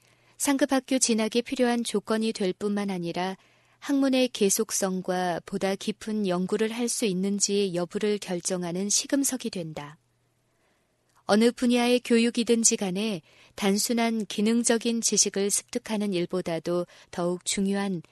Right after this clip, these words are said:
학생들이 달성해야만 하는 교육의 목적이 있게 된다. 언어를 예로 들어보자.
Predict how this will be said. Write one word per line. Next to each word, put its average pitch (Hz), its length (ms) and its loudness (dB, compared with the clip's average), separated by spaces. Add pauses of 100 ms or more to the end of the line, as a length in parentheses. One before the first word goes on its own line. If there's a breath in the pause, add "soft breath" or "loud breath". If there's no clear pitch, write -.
(320 soft breath)
학생들이 254 760 0
달성해야만 226 920 0
하는 208 340 -4
교육의 214 460 0
목적이 202 560 0
있게 196 220 -4
된다. 170 480 -6 (1080)
언어를 247 540 6
예로 202 240 6
들어보자. 185 680 0